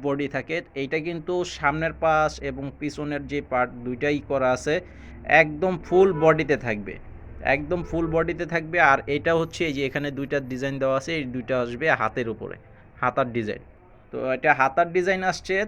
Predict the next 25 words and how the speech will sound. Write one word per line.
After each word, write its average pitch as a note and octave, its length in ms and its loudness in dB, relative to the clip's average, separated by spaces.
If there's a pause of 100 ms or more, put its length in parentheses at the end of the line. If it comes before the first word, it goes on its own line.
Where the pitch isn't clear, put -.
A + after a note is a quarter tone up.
তো E3 60 0 (180)
আমি D#3 180 2 (140)
এখন E3+ 160 -4 (100)
এটার E3 180 2 (140)
ওড়নাটাও E3 500 2
দেখিয়ে C3 300 -2
দিচ্ছি, B2 220 -6 (140)
ওড়নাটাও C3 440 -2
দেখাও। G2+ 220 -4 (2000)
তো C3 60 0 (220)
এটা F#3 240 4
হচ্ছে F#3 260 2 (200)
ওড়নাটা D#3+ 440 2
থাকবে, A2 280 0
এটা F2 160 -8 (340)
ওড়নাটা D3+ 360 2
হচ্ছে D#3+ 180 -2 (120)
সম্পূর্ণ D#3 280 -2 (140)
নেট, C#3 140 0 (300)
নেট C3 160 -2 (100)
দিয়ে D3+ 120 2 (100)
করা C#3+ 260 4
আছে D#3 140 -4 (100)
এবং C#3 120 -6 (140)
চারোদিকে C#3+ 460 4